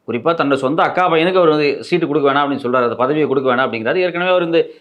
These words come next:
இருபத்தி நாலு தேர்தலில் எம் பி சீட் அவர் கொடுக்கறதாக ஒரு பேச்சுவார்த்தை அடிபட்டுச்சு. அதுக்கு பிறகுதான் அவங்களுடைய மனைவிக்கு, அஹ், சீட்டு வந்து கொடுத்துட்டாங்க. இப்ப இது ஒரு முடிவு. இப்ப வந்து அவர் வந்து,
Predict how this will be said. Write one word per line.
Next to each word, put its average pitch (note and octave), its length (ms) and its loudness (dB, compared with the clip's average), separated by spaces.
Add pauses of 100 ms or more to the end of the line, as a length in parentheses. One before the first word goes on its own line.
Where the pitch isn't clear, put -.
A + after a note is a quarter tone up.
இருபத்தி G3+ 320 2
நாலு F#3 140 2
தேர்தலில் F#3 400 4
எம் F3 140 0
பி F#3+ 100 0
சீட் E3+ 160 0
அவர் D3 200 4
கொடுக்கறதாக F#3+ 440 2
ஒரு G3+ 120 2
பேச்சுவார்த்தை E3+ 440 2
அடிபட்டுச்சு. D3+ 500 0
அதுக்கு E3 240 0
பிறகுதான் E3+ 320 4
அவங்களுடைய D#3 280 0
மனைவிக்கு, C#3+ 460 -2 (400)
அஹ், C3 260 2
சீட்டு C#3 260 0
வந்து C3 160 2
கொடுத்துட்டாங்க. G#2+ 420 -6 (640)
இப்ப E3+ 300 -2
இது F#3 220 2
ஒரு G3 160 6
முடிவு. G3+ 340 0
இப்ப F3+ 180 -2
வந்து F#3+ 200 4
அவர் F3+ 200 4
வந்து, F#3+ 200 2